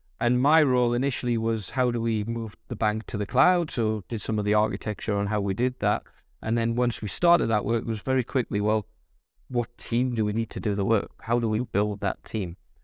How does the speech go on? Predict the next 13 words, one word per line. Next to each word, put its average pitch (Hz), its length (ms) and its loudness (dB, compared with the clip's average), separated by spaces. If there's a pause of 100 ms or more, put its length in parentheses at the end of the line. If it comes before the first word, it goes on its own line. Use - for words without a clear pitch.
(220)
So - 120 -6
it 117 40 2
was 110 60 -2
very 131 180 2
much, 117 260 0
you 110 80 -4
know, 101 120 -6 (340)
build 120 240 2
and 113 160 0
scale 123 400 2
in 101 140 2
the 107 60 -2
team. 101 380 -6